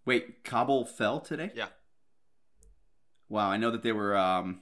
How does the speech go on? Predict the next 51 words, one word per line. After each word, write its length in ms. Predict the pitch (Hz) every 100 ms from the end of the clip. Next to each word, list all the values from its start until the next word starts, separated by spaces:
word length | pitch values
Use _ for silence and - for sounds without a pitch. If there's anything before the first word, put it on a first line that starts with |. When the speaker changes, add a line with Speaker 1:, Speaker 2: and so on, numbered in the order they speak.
| -
Speaker 1:
evacuating 640 | 110 107 104 - 107 98 92
the 80 | 92
airport, 540 | 104 - 104 90 -
and 200 | 90 90
U 220 | 95 92
S, 260 | 90 - -
U 200 | 110 107
S 120 | -
said, 260 | 110 98 - - - -
"Don't 240 | 120 107 92
mess 180 | 101
with 140 | 113 98
people 240 | 107 95
trying 240 | - 101 90
to 80 |
evacuate. 680 | 90 101 101 95 85 80 76
Like, 80 | -
Speaker 2:
U 100 | 131
S 120 | 135
Speaker 1:
we 40 | -
know 60 |
you're 80 | 127
gonna 100 | 101
Speaker 2:
embassy, 220 | 98 98
Speaker 1:
get 100 | 92
the 60 | 98
city." 240 | - 107 92
Speaker 2:
U 100 | 123
S 140 | 123 131
embassy 400 | 123 123 131 123
evacuated, 640 | 117 117 123 117 117 113
and 100 | 110
the 60 | 107
president 420 | 113 104 107 107
flew 240 | 113 107
out 100 | 104
of 60 | 104
Kabul, 400 | 95 110 104 101 _ _ _ _ 104
and, 140 | 98 -
uh, 180 | 113 104
the, 160 | 104 98
the, 220 | 104 98 95
the, 480 | - 98 95 104 104
uh, 260 | 101 95 92 92 _ _ _ _ _ _ _
the 80 | 104
U 180 | 104 98
S 160 | 95
pri-, 300 | - - 104
or 120 | 110 104
the 220 | 98 95
Afghanistan 920 | 101 - 104 101 - 107 98 95 98